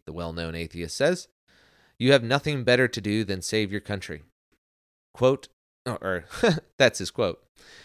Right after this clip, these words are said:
You need to be looking o-, for ways to get politically involved. You need to be prepared to say no go-, to government overreach and accept the consequences.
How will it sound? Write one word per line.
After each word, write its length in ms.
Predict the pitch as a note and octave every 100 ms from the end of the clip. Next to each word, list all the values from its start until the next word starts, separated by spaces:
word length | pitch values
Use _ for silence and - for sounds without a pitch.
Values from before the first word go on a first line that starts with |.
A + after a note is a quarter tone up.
| -
You 80 | D3
need 160 | F3+
to 60 | D#3+
be 120 | D3
looking 500 | B2 F3+ F3+ D#3 C#3 _ _ _ -
o-, 220 | D3+ E3+
for 280 | - D3 C3+
ways 440 | C3+ E3 B2+ F#2
to 80 | -
get 200 | G#2+ -
politically 540 | - A2+ A#2+ A2+ A2 F#2+
involved. 520 | F#2 B2+ F#2 D2+ _ _ _ B2+
You 140 | C#3
need 140 | E3
to 60 | D#3+
be 80 | D3+
prepared 540 | - A2+ D3+ D#3+ C#3+
to 60 | G2+
say 200 | A#2+ G#2+
no 360 | G#2 A#2+ D3 C#3+
go-, 240 | B2+ B2
to 220 | - C3+
government 460 | A2+ B2 B2 A#2+ -
overreach 520 | C#3+ D#3+ F#2 D#2+ -
and 140 | B2 B2+
accept 460 | - - C#3 -
the 80 | A2+
consequences. 880 | - B2 C3 A2 F#2+ E2 - -